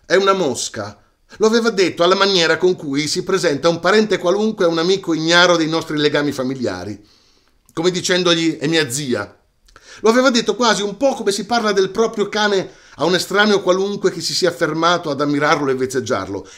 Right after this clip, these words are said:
"È un golden retriever." La ragazza aveva sgranato per la seconda volta nella mattina qualunque i suoi non qualunque occhi neri e aveva quindi ipotizzato di non aver capito bene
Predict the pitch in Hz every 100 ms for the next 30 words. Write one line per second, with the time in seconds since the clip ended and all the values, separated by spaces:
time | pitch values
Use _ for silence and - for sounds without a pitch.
0 | - 156 175 170 208 220 190 165 165 135
1 | 147 113 101 82 _ _ _ _ _ _
2 | _ - - _ _ 156 185 220 233 220
3 | 156 151 143 120 147 156 165 156 131 120
4 | 220 - - 98 110 117 120 151 151 135
5 | 131 135 139 135 127 120 113 104 104 104
6 | 127 123 117 120 127 113 110 135 123 113
7 | 151 147 143 120 139 135 117 107 - 110
8 | 107 92 101 156 _ _ _ _ _ _
9 | _ _ _ - - - - 185 247 254
10 | 240 180 165 180 196 233 196 254 277 214
11 | 196 196 202 226 220 170 - 175 104 71
12 | 82 120